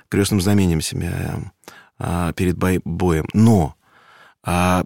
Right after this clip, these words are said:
и в телевизионной версии я оставил исторический факт, ведь клуб, в который ворвались немцы,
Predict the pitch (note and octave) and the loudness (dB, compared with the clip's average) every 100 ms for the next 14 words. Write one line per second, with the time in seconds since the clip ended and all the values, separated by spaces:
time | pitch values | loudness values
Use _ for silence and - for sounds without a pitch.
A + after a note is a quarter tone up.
0 | - F#2+ G#2+ G#2+ - - G#2+ B2+ C#3 A2 | -4 0 2 0 0 0 2 4 4 4
1 | A2+ G#2+ G#2 A2+ A2 - D3 A2+ D#2+ - | 2 0 -2 -2 0 0 2 2 0 -4
2 | - G2+ F2 - G#2+ C#3 C3 - E2 - | -2 -2 -2 -4 -4 -2 -2 -4 -8 -6
3 | - A#2 A#2 - - - E2 F2 E2 F2+ | 0 0 0 -6 -8 -6 -4 -2 -2 0
4 | F2 D#2 - A2 C3+ - G2+ | 0 -2 0 0 0 0 -4